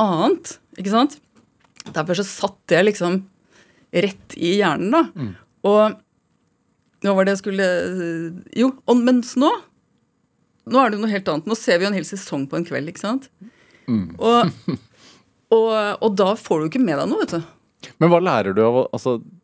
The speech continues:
Speaker 2: når du ser Breaking Bad da på nytt?
Speaker 1: Ja.
Speaker 2: Som jo er en hylla serie. Er det
Speaker 1: Mm.
Speaker 2: Lærer du noe?
Speaker 1: Eh, ja, jeg lærer veldig mye om dramaturgi,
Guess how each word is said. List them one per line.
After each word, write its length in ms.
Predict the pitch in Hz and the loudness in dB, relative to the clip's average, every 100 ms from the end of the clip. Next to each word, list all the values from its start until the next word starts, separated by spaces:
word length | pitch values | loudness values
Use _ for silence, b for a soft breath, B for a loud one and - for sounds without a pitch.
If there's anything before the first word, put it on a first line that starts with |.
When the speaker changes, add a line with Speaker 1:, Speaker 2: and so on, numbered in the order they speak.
| - | -2
Speaker 2:
når 200 | 127 131 | 0 2
du 60 | |
ser 120 | 123 104 | 2 2
Breaking 380 | 95 87 110 90 | 2 0 0 2
Bad 280 | 90 95 | 2 4
da 80 | 110 | 2
på 100 | - | 0
nytt? 360 | 101 92 _ - _ - | -4 -6 _ -20 _ -4
Speaker 1:
Ja. 180 | 190 220 - _ _ - - | -2 -2 -6 _ _ -20 -14
Speaker 2:
Som 200 | - 113 | -6 0
jo 60 | 113 | 2
er 160 | 92 | 2
en 160 | 98 98 | 2 -2
hylla 280 | 101 92 85 | -2 0 0
serie. 360 | - 82 90 98 _ _ _ - | 0 -2 0 -4 _ _ _ -2
Er 120 | 208 | 2
det 120 | - | 2
Speaker 1:
Mm. 440 | 202 175 156 175 - _ _ _ _ _ _ _ _ _ _ _ _ _ _ _ _ _ _ 107 | -2 -6 -6 -8 -14 _ _ _ _ _ _ _ _ _ _ _ _ _ _ _ _ _ _ -2
Speaker 2:
Lærer 340 | 110 82 78 | 0 0 -2
du 60 | 87 | -4
noe? 100 | 202 - _ - B B B B B B B B B B B - | -8 -10 _ -20 B B B B B B B B B B B 2
Speaker 1:
Eh, 160 | 233 226 | 4 4
ja, 140 | 202 285 - | 2 0 0
jeg 140 | 262 285 | 0 4
lærer 220 | 240 226 | 4 4
veldig 140 | 233 214 | 4 2
mye 80 | 202 | 0
om 80 | |
dramaturgi, 540 | 175 180 170 190 170 | 0 -2 -2 -4 -2